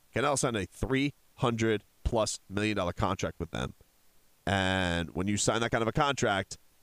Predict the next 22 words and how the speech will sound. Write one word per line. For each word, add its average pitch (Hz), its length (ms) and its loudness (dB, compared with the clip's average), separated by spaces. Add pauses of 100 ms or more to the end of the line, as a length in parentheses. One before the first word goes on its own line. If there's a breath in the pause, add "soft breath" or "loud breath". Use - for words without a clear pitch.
(260)
you're 101 240 -2
gonna 120 180 0
probably 104 340 0
do 95 160 0
what 80 140 0 (300)
your 95 140 0
boss 87 280 0
says - 500 -6 (200)
or 92 240 0
your 90 120 0
network 82 380 -2
says. 53 400 -2 (500 soft breath)
For 156 100 4
example, 156 500 0 (240)
we 113 120 4
have 123 280 4
this - 520 0 (640)
Andy 120 220 10
Ruiz, 107 420 8
Anthony 95 280 4
Joshua 98 680 6 (100)
rematch. 117 640 0